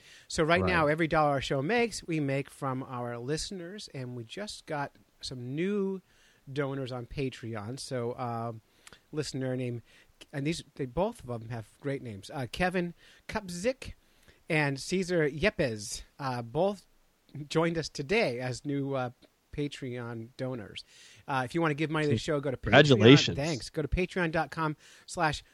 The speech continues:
Speaker 1: fish nerds. And we were asking all of our listeners to give us one dollar per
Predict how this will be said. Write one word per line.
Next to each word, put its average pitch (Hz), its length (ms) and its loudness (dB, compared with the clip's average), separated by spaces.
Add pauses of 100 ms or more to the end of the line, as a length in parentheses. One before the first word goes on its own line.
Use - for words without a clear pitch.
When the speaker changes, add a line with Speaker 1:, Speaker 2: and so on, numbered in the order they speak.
Speaker 1:
fish - 280 -2
nerds. 139 380 -2 (280)
And 160 180 2
we 196 100 4
were 233 80 6
asking 185 320 2
all 160 160 -2
of 147 80 -2
our 151 80 4
listeners 151 320 -2
to - 80 -10
give 135 180 -2
us 135 140 -4
one 156 440 -4
dollar 131 320 -2
per 135 280 -6